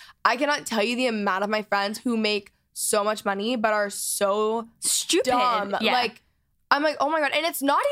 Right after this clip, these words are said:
Speaker 1: even, it really isn't even the fact of, like, everyone's like, "Oh, it's YouTube money, like, you don't know where it's going," whatever. It's really not that, 'cause I'm like, typically if you're making a lot of money on something and you're smart, you're gonna figure out how to make a lot of money somewhere else
Speaker 2: A
Speaker 1: as
Speaker 2: hundred
Speaker 1: well and
Speaker 2: percent.
Speaker 1: add on to that.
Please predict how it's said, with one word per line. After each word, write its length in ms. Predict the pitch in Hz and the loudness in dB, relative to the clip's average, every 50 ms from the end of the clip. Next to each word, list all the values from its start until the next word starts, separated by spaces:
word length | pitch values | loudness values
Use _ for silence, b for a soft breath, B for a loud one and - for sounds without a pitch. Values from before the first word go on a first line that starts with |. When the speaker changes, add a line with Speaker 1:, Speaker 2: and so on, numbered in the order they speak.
| 571 523 415 | 0 0 0
Speaker 1:
even, 260 | - - 349 330 277 | 0 -2 -2 -2 -2
it 40 | 240 | 0
really 260 | 269 339 440 480 392 359 | 0 0 2 2 0 0
isn't 200 | 294 262 311 311 | -2 -2 -2 -2
even 160 | 302 302 269 | 0 0 -2
the 80 | 254 247 | -2 0
fact 260 | 247 220 233 226 240 | 0 0 0 -2 -2
of, 80 | 220 | -4
like, 100 | 214 208 | -2 -2
everyone's 240 | - 214 233 226 214 | -2 -2 -2 -2 -4
like, 100 | 208 208 - | -2 -2 -2
"Oh, 140 | 302 311 | -2 -2
it's 120 | 302 254 - | -2 -2 -4
YouTube 240 | 269 294 262 302 294 | -4 -2 0 0 -2
money, 140 | 294 294 262 | 0 -2 -2
like, 140 | 247 208 220 | -4 -4 -4
you 80 | 220 | -4
don't 100 | 254 269 | -2 -2
know 80 | 269 269 | -2 -2
where 100 | 277 269 | -2 -4
it's 80 | 269 | -2
going," 260 | - 285 277 240 208 202 | -2 -2 -2 0 0 0
whatever. 240 | 202 208 220 254 | 0 0 0 0
It's 200 | - - - - | -2 -2 -4 -4
really 220 | 220 247 349 494 453 | -2 -2 0 0 2
not 180 | 302 240 240 - | 0 0 0 0
that, 200 | 214 220 233 226 | 0 -2 -2 -2
'cause 80 | - | -4
I'm 80 | 233 226 | -4 -2
like, 160 | 226 220 B B B B B B | -2 -4 B B B B B B
typically 300 | - 359 359 415 349 415 | -2 -2 0 0 0 0
if 60 | 392 320 | 0 0
you're 100 | 311 269 | 0 0
making 220 | 247 - 285 294 | 0 0 0 0
a 40 | 269 | 2
lot 160 | 233 220 220 | 2 0 0
of 60 | 220 | 0
money 180 | 208 202 202 208 | -2 -2 0 -2
on 80 | 220 214 | -2 -2
something 200 | - 240 233 226 | -2 -2 -2 -2
and 80 | 214 | -2
you're 80 | 208 208 | -2 -2
smart, 320 | - - - 208 214 220 | -4 -2 -2 -2 -2 0
you're 80 | 226 233 | -2 -2
gonna 120 | 220 226 214 | -2 -2 -2
figure 180 | 214 220 214 214 | -2 -2 0 0
out 60 | 220 | 0
how 60 | 208 208 | -2 -2
to 60 | 202 | -4
make 140 | 202 196 202 | -2 -2 -2
a 40 | |
lot 120 | 196 202 202 | -2 -2 0
of 40 | 196 | -2
money 200 | 196 185 185 190 | -2 -4 -4 -4
somewhere 280 | - - 196 185 170 - - | -4 -2 -2 -2 0 2 2
else 380 | 170 175 190 - - - - - | 2 2 0 -2 -4 -6 -4 -2
Speaker 2:
A 40 | 233 | -2
Speaker 1:
as 80 | 220 208 | 0 0
Speaker 2:
hundred 160 | 240 220 190 - | 2 2 2 2
Speaker 1:
well 160 | 180 180 190 | 2 2 2
and 60 | 240 | 2
Speaker 2:
percent. 180 | 220 185 - 180 | 2 2 2 2
Speaker 1:
add 120 | 196 196 | 2 2
on 160 | 190 190 185 185 | 2 0 0 -2
to 100 | - - | -2 -2
that. 200 | 160 170 - | 0 0 0